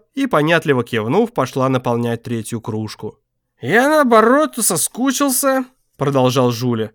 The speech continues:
"Кулаки уже нежными стали, как щечки у той чиксы". Он снова окинул плотоядным взглядом упругую попку молоденькой официантки.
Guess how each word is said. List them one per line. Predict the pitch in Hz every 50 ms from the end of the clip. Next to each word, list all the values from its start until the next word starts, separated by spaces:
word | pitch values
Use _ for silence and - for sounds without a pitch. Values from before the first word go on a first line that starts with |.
| _ _ _
"Кулаки | _ 247 285 277 269 254 - 285 294
уже | 294 269 233 240 240 202
нежными | 208 254 302 277 233 208 160 165 185 180 165 156
стали, | - - - - 180 170 143 139 135
как | - 233 220 -
щечки | - - - 262 220 139 - - -
у | 147 147
той | 147 - 175 147 131
чиксы". | - - - 226 139 - - - - - _ _ _ _
Он | 131 131 127
снова | 127 - 160 151 143 139 139
окинул | 131 127 - 143 135 135 127 123
плотоядным | - 127 123 135 127 131 127 123 120 120
взглядом | 113 110 - 135 135 127 123 120
упругую | 120 117 - 135 131 120 123 120 110
попку | - 208 226 233 - - 226
молоденькой | 196 143 120 117 117 117 117 117 113 127 117
официантки. | 110 - 123 - - 120 113 110 104 - - 101 -